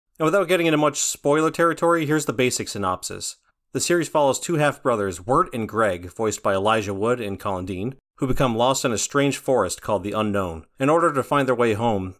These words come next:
the two must travel across the seemingly supernatural forest with the occasional help of the wandering, mysterious, and elderly woodsman, voiced by Doc Brown himself, Christopher Lloyd, and Beatrice, voiced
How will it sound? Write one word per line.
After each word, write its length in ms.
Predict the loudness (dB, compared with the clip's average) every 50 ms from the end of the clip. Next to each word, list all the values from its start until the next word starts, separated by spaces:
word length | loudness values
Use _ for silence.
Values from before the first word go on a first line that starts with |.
| _ -6
the 80 | -6 -2
two 140 | 0 0
must 180 | 0 0 0 0
travel 280 | 0 0 0 0 0 -4
across 400 | -4 0 2 2 2 2 0 -4
the 100 | -6 -4
seemingly 380 | 0 0 2 2 2 2 0
supernatural 720 | 0 -2 -4 -2 -2 0 2 2 2 0 0 -2 -4 -4 -4
forest 500 | -2 0 2 2 4 2 0 0 -4 -8
with 140 | -8 -8
the 120 | -8 -8 -8
occasional 420 | -4 -2 0 0 0 0 0 0
help 220 | 2 2 0 0 0
of 100 | -2 -2
the 80 | -2
wandering, 480 | 0 2 2 2 2 2 0 0 0 -2
mysterious, 500 | -4 -4 -4 -2 0 2 2 2 0 -2
and 140 | -4 -4 0
elderly 560 | 2 2 2 2 2 2 2 0 0 -2 -4 -6
woodsman, 580 | -4 0 0 0 0 -2 -6 -6 -6 -8 -10 -10 _
voiced 220 | -2 -2 -2 -2 -2
by 180 | -4 -4 -4 -6 _ -2
Doc 300 | 0 0 -2 -2 -4 -2
Brown 240 | 0 2 2 2
himself, 400 | 0 0 -2 0 0 0 0 0
Christopher 380 | -4 -8 -8 -6 -8 -6 -6 -4
Lloyd, 400 | 0 0 2 0 0 -2 -4 -12 _ _ _ _ _ _ _ -2
and 180 | 0 2 2 2
Beatrice, 720 | 2 2 2 2 0 -2 -4 -4 -2 -2 -4 -4 -4 -8 _ _ -10
voiced 400 | -4 0 0 0 0 -2 -6 -8